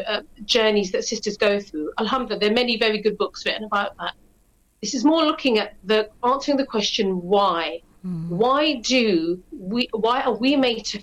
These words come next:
Speaker 1: feel like non-Muslim politicians, liberal politicians in particular, in the West, you don't get this in, you know, for example, in, if you visited South America, uh, and I know people who have, for example, women who have m-, visited African countries that are non-Muslim,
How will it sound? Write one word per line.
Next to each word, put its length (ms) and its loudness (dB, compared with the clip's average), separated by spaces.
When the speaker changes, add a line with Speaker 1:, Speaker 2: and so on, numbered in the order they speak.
Speaker 1:
feel 440 0
like 420 -2
non-Muslim 560 2
politicians, 440 -2
liberal 400 2
politicians 540 -4
in 100 -4
particular, 500 -6
in 140 0
the 80 2
West, 480 -6
you 80 -6
don't 180 0
get 120 -8
this 160 -4
in, 180 4
you 100 0
know, 120 4
for 80 -2
example, 360 0
in, 80 4
if 140 -8
you 240 4
visited 400 -2
South 260 -2
America, 600 0
uh, 200 2
and 120 0
I 80 2
know 200 4
people 300 0
who 140 2
have, 320 -2
for 80 -6
example, 640 0
women 420 4
who 120 2
have 140 4
m-, 200 2
visited 480 -2
African 420 -2
countries 460 -4
that 120 -4
are 40 -2
non-Muslim, 680 -2